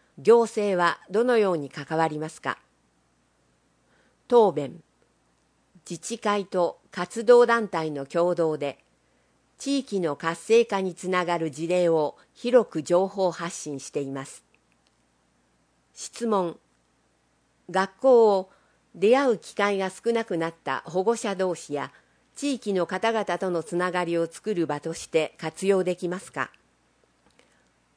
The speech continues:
答弁。可能だと考えます。学校としては、子どもたちをどう育てるかという共通の目的を、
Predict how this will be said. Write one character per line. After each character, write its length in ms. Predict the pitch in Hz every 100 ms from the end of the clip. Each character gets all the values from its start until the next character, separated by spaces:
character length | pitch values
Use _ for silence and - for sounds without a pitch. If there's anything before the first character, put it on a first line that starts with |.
| _ _ -
答 220 | 240 214
弁。 280 | 147 139 123 _ _ _ _ _ _ _ _
可 180 | - 208
能 220 | 269 269
だ 120 | 254
と 120 | - 170
考 240 | 156 156 151
え 140 | 147
ま 140 | 139
す。 200 | 139 - _ _ _ _ _ _ _ _ -
学 260 | 170 190 -
校 220 | 277 262
と 120 | 240
し 120 | -
て 160 | - 180
は、 180 | 135 - _ _ _ _ _ -
子 140 | 226
ど 120 | 262
も 120 | 285 269
た 140 | 208
ち 180 | - 165
を 100 | 156
ど 200 | 214 262
う 40 |
育 300 | - 165 165
て 140 | 165 160
る 120 | 147
か 200 | 123 - _ _ _ -
と 100 | 185
い 180 | 185 180
う 60 |
共 260 | - 220 240
通 240 | 233 226
の 120 | 214
目 200 | 202 196 -
的 360 | 196 190 175
を、 200 | 170 -